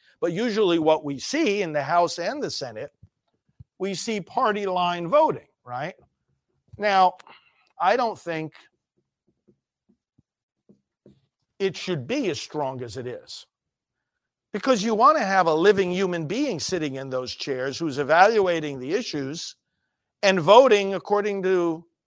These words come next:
what they believe is best for the American people. So that means there should probably be more independence in the Senate and in the House.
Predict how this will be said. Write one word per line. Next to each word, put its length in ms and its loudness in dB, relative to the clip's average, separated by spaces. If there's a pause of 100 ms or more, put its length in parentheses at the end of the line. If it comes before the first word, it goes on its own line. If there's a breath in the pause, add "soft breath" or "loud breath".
(100)
what 160 -2
they 140 2
believe 320 -2
is 100 -6
best 260 -4
for 100 -14
the 100 -6
American 420 -4
people. 400 -4 (1400)
So 140 4
that 180 10
means 240 0
there 120 0
should 200 -4
probably 460 4
be 140 -2
more 260 0
independence 840 -6 (1400 soft breath)
in 160 0
the 80 -2
Senate 480 -4
and 140 -8
in 120 -10
the 80 -10
House. 460 -14